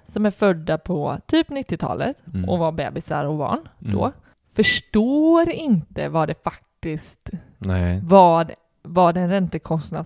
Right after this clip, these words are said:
Speaker 1: faktiskt skulle kunna vara. Alltså vi, ja, vi kan ju läsa om det och vi kan ju få
Speaker 2: Mm.
Speaker 1: berättat för oss, men vi kommer ju aldrig ha känt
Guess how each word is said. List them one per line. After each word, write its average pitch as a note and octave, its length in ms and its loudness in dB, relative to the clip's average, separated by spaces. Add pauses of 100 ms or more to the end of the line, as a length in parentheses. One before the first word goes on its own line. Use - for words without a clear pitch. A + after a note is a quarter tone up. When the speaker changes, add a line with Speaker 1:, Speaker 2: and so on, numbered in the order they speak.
Speaker 1:
faktiskt - 440 -6
skulle - 180 -4
kunna D#3+ 220 -4
vara. C4 260 4
Alltså F#3+ 260 0
vi, F3+ 280 0 (420)
ja, F#3+ 260 2
vi F3 120 0
kan G3 240 -2
ju G#3+ 460 4
läsa E3+ 540 -4
om D3+ 360 -4
det D3 200 -2
och C#3+ 180 -2
vi D#3 80 -4
kan F3+ 160 -6
ju E3+ 80 -2
få F3 200 0
Speaker 2:
Mm. E2 120 -2
Speaker 1:
berättat - 480 -8
för - 360 -4
oss, E3 160 -4
men E3+ 160 0
vi E3 80 -4
kommer F3+ 240 -2
ju F3 60 0
aldrig E3+ 260 -4
ha G3+ 140 2
känt - 1040 -4